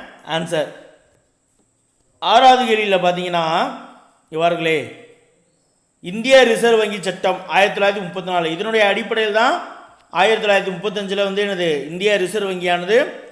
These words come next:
துவங்கப்பட்டது. அந்நிய செலாவணி மேலாண்மை சட்டம் ஆயிரத்தி தொள்ளாயிரத்தி தொண்ணூத்தி ஒன்பதுன்னு கொடுத்துருக்காங்க இல்லையா? அதாவது,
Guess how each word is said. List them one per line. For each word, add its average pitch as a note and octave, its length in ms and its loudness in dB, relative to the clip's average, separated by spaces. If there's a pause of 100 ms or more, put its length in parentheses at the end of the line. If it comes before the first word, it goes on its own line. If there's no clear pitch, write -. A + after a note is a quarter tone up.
(440)
துவங்கப்பட்டது. F3+ 680 0 (600)
அந்நிய B3+ 380 0 (160)
செலாவணி G#3 520 2 (200)
மேலாண்மை G3+ 480 2 (100)
சட்டம் F3 360 0 (340)
ஆயிரத்தி G3+ 380 2
தொள்ளாயிரத்தி F#3 420 0 (760)
தொண்ணூத்தி G3+ 340 -6
ஒன்பதுன்னு F#3 320 -2
கொடுத்துருக்காங்க F3 420 -2
இல்லையா? E3+ 200 4 (580)
அதாவது, F3+ 320 2